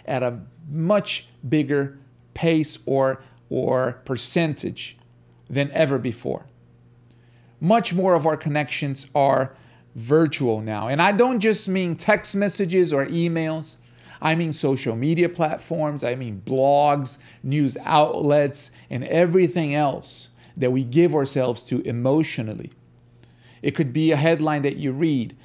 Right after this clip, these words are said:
If, even when you're passive or you're actively reading, but you're not interacting with any per-, person, in a way, you're interacting with the opinions of that writer.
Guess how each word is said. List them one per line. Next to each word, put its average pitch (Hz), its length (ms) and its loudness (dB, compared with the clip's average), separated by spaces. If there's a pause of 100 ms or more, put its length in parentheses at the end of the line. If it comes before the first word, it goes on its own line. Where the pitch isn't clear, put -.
(200)
If, - 280 -4
even 175 380 0
when 170 100 0
you're 139 140 0
passive 170 600 0
or 131 120 0
you're 147 160 0
actively 180 480 2
reading, 175 260 0
but 143 100 -2
you're 139 120 -2
not 147 200 -4
interacting 147 640 0
with 127 240 -6
any 160 240 0
per-, 135 220 -2
person, 143 600 -4 (280)
in 185 200 2
a 170 60 2
way, 156 380 4
you're 156 400 2
interacting 151 560 0
with 143 140 -2
the 127 100 0
opinions 160 480 -2
of 123 160 0
that 120 180 -4
writer. 120 380 -2